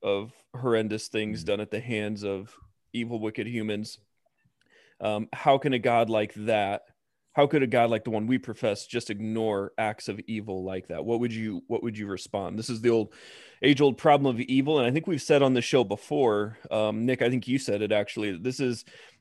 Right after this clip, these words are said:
Speaker 1: legitimately, this is the most difficult question to answer, um, in a satisfactory way for a skeptic or an unbeliever, um, because we are, we have to interact with two different attributes of God, uh, which is the,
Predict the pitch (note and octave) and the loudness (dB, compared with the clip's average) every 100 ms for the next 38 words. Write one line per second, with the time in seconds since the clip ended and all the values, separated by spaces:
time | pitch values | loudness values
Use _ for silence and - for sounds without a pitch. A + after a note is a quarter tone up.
0 | - A#3 F3 G#3+ G3+ F3+ D#3 D3 C#3+ C3 | -2 0 4 4 6 4 4 2 -2 0
1 | C3+ B2+ B2 - C3 - B2 A2 B2+ A#2 | 0 0 -2 0 -2 0 2 2 0 -4
2 | - A#2+ A2 A2 B2+ _ - A#2+ D3 - | -4 -4 -2 -6 -12 _ -2 0 0 0
3 | A2+ G#2 G#2 - _ _ _ - G2+ G#2+ | -2 -2 -4 -10 _ _ _ -4 0 0
4 | G#2+ - A#2 G#2 - B2+ B2 - - A2+ | -2 -4 -4 -2 2 4 4 -2 0 0
5 | A#2 - A#2 G#2+ A2 A#2 A#2 G#2 G2+ A2+ | 0 -2 -2 0 0 2 4 2 0 -6
6 | - _ A#2 G#2+ A2 A2+ - - - - | -16 _ 0 2 2 -2 -4 -2 -2 -2
7 | A2 A2 G#2+ G#2 - G#2 G2+ G2+ G2+ G2 | -4 -2 -2 -2 -6 -6 -4 -4 -6 -6
8 | G2+ - _ _ _ - G2+ G2 G#2+ A2 | -8 -14 _ _ _ -8 -4 -4 -4 -6
9 | A2+ A2+ A#2 A2+ G#2 G#2 G#2+ - A#2 A2+ | -6 -2 4 6 6 4 2 -2 0 0
10 | B2 A2+ A2+ G#2+ G#2+ - A2 - - C#3+ | 0 -4 0 0 0 -2 -4 -4 -8 -2
11 | C3 A#2+ C3 A2+ A2 - _ _ A#2 A2 | 0 0 0 -2 -2 -8 _ _ -2 -2
12 | - A#2 A2+ - G#2 A2 G#2 B2+ D3 - | -2 -6 -6 -6 -6 0 2 2 0 -8
13 | _ _ _ - G2+ G#2+ A2 A2 A2+ A2 | _ _ _ -6 -2 0 -2 -2 -4 -4
14 | - G#2 G#2 G#2 | -2 0 2 0